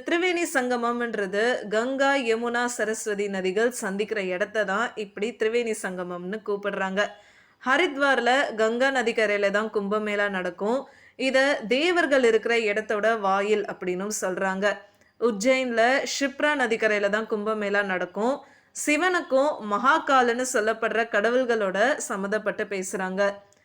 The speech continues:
நாசிக்ல நடக்கிற கும்பமேளா கோதாவரி நதிக்கரையில நடக்குது. ராமர் வனவாசத்தோட இத சம்மந்தப்படுத்தி பேசுறாங்க. இங்க இந்தந்த நாட்கள்ல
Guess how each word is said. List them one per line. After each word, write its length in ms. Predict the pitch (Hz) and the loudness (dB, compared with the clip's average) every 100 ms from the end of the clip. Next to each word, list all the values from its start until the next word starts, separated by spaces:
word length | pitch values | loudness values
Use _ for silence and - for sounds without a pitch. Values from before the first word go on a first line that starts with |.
| _ _ | _ _
நாசிக்ல 640 | 190 208 311 330 311 285 285 | -4 0 2 0 -2 0 0
நடக்கிற 380 | 254 233 233 240 | 2 0 2 0
கும்பமேளா 640 | 240 220 226 220 202 190 220 247 202 | 0 0 0 0 0 2 2 0 2
கோதாவரி 480 | 226 269 285 262 240 220 | 4 4 4 2 0 0
நதிக்கரையில 520 | 190 196 202 190 196 | -2 0 0 0 0
நடக்குது. 420 | 214 185 202 214 214 - - _ _ | 0 -2 0 2 0 -2 -20 _ _
ராமர் 540 | 190 220 320 381 381 285 | -2 2 4 4 2 2
வனவாசத்தோட 640 | 269 262 247 240 226 214 220 262 | 2 2 2 2 2 2 2 2
இத 240 | 226 220 226 | 0 -2 -2
சம்மந்தப்படுத்தி 580 | 220 190 202 196 185 196 | -4 -4 -4 -4 -4 -4
பேசுறாங்க. 520 | 190 185 202 190 190 202 - _ _ _ _ _ _ _ | -4 -6 -4 -4 -2 -2 -2 _ _ _ _ _ _ _
இங்க 300 | 269 285 294 247 262 294 - | -2 0 2 4 2 0 -4
இந்தந்த 460 | 277 349 415 349 330 | -2 0 0 2 2
நாட்கள்ல 580 | 277 269 269 254 233 | 2 2 0 2 2